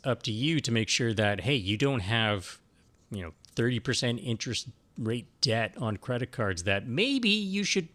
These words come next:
you know, pay down instead of investing all into a portfolio. So if it's charging you, what, seventy-five basis points to give you, you know, asset allocation and portfolio tran-, transactions and executions,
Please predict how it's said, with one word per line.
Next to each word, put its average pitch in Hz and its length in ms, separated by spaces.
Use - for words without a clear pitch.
you 185 120
know, 139 100
pay 139 260
down 139 280
instead 117 400
of 107 80
investing 104 720
all 120 380
into 107 680
a 117 60
portfolio. 107 760
So 123 720
if 135 240
it's 135 180
charging 139 420
you, 117 220
what, 95 280
seventy-five 120 680
basis 127 320
points 143 560
to 120 100
give 101 220
you, 101 440
you 113 160
know, 101 80
asset 113 300
allocation 113 500
and 95 100
portfolio 110 420
tran-, 110 520
transactions 104 680
and 98 240
executions, 123 920